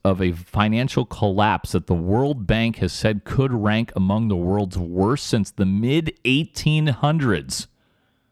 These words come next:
And this financial collapse is closing in on families whose money has plummeted in value while the cost of nearly everything else has skyrocketed.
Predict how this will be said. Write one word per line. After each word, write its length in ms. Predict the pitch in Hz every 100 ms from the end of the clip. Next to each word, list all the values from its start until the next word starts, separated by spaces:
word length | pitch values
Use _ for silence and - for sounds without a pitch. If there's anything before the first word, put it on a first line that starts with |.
| _ _ _ _ _ _ _ _ _ _ -
And 140 | 95
this 140 | 104 -
financial 500 | 127 135 143 - 127
collapse 480 | - 117 131 -
is 160 | 98 92
closing 540 | - 104 113 131 139
in 100 | 113
on 140 | 104 107
families 480 | - 95 92 104 -
whose 200 | 98 87
money 440 | 85 95 120 139
has 240 | 123 98
plummeted 640 | - - - 107 131 143 131
in 160 | 104 95
value 480 | 98 117 113 87
while 220 | 92 95 95
the 100 | 98
cost 460 | - 117 127 -
of 100 | 107
nearly 360 | 104 113 110 113
everything 460 | 107 135 127 113 117
else 200 | 113 -
has 200 | 120 -
skyrocketed. 760 | - 175 180 101 78 - 71